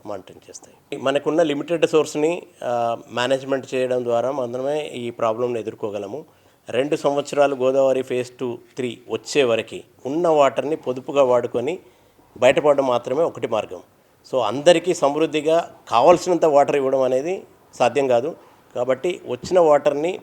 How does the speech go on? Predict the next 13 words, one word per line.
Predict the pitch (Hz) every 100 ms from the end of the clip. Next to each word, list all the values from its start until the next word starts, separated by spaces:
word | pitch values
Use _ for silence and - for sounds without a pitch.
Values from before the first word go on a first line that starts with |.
| -
పొదుపుగా | 131 120 151
వాడుకోవడము, | 131 127 131 123 120 143 -
జాగ్రత్తగా | 110 113 123 131
వాడుకోవడము, | 120 113 113 113 113 165 - _ _ -
ఈ | 127
హండ్రెడ్ | 139 139 151 160
డేస్‌ని | 151 151 160 156 - -
దయచేసి | 123 127 131 113
అందరూ | 120 131
పాటించాలని | 123 110 120 123 120 117
చెప్పి | 110 -
కోరుతున్నాను. | 120 107 113 110 127 160 - _ _ -
మీరు, | 123 127 123